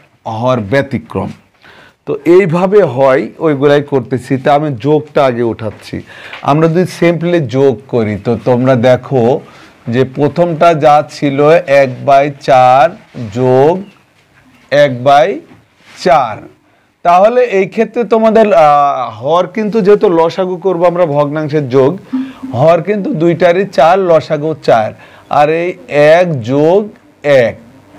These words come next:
সমান দুই বাই চার।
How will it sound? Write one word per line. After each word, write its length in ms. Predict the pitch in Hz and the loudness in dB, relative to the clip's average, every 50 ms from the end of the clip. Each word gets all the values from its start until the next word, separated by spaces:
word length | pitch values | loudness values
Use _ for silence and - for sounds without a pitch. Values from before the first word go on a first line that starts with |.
| - - - - - - - | -20 -20 -20 -20 -20 -20 -20
সমান 460 | - - - 151 147 151 156 165 190 208 226 226 - - - | -18 -4 -2 0 2 2 2 2 2 0 -2 -6 -10 -12 -10
দুই 400 | 143 131 113 110 160 165 165 170 170 156 | -10 -8 -2 0 2 4 4 4 4 4
বাই 300 | 139 160 160 175 202 233 294 - - - - _ _ _ _ _ _ _ _ _ - - - - - - - - - - - - - - - - - - - - - - - - - - - - - - - - | 2 2 2 2 0 -2 -4 -10 -14 -20 -20 _ _ _ _ _ _ _ _ _ -20 -20 -20 -20 -20 -20 -20 -20 -20 -20 -20 -20 -20 -20 -20 -20 -20 -20 -20 -20 -20 -20 -20 -20 -20 -20 -20 -20 -20 -20 -10 -2
চার। 280 | - 185 160 131 107 104 | 0 0 0 0 -2 -6